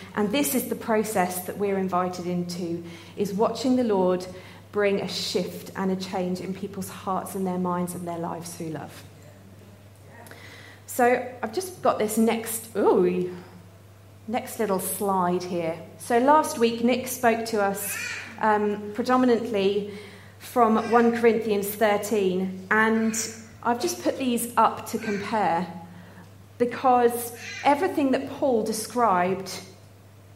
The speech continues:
as love comes from the attributes of God's love and character as God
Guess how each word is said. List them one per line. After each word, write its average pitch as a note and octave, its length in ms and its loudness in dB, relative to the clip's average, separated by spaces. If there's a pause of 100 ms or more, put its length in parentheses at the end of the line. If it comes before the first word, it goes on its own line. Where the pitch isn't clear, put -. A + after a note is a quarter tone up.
(520)
as G#3 720 2 (160)
love G#3+ 680 4 (1160)
comes A3 640 2
from G3+ 560 2
the G#3+ 440 2 (360)
attributes G#3+ 680 -2
of F#3+ 160 -6
God's G#3+ 320 2
love F#3 360 2
and G3 140 -4
character F#3+ 640 -2
as A3+ 240 4
God F#3+ 420 0